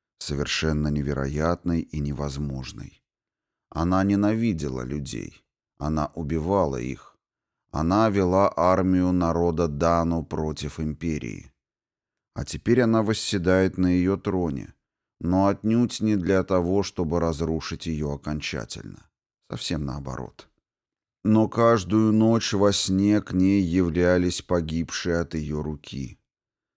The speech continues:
Тот смешной мальчишка, вернее, юноша, Троша. Да, ею тогда владел Эмильсторн,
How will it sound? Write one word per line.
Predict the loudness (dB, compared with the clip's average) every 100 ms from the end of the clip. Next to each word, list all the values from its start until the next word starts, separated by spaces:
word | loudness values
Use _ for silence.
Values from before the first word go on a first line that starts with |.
| _
Тот | 0 0
смешной | 0 0 0 0 2 4
мальчишка, | 4 2 0 -2 -2 -2 -4 -6 -6 -8 _ _
вернее, | -4 -2 -2 -2 -2 -2
юноша, | -4 -4 -6 -10 -12 -18 _ -8
Троша. | -4 -4 -6 -10 -14 -20 _ _ _ _ _ _ _ -8
Да, | 0 2 2
ею | -2 -2 2 2 0
тогда | 0 0 2 2
владел | 2 0 2 0 0 -2
Эмильсторн, | -2 0 -2 -4 -6 -4 -4 -6 -12